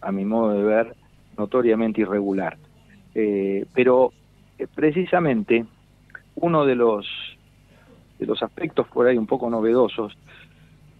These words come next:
eh, que hemos establecido a partir de este año es que cuando se concursa una vacante de una jurisdicción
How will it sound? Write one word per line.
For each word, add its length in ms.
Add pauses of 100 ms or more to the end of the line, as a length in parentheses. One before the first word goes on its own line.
(320)
eh, 360 (220)
que 80
hemos 180
establecido 540
a 40
partir 400
de 80
este 220
año 420 (280)
es 240 (1000)
que 120
cuando 220
se 100
concursa 460
una 140
vacante 580
de 80
una 160
jurisdicción 840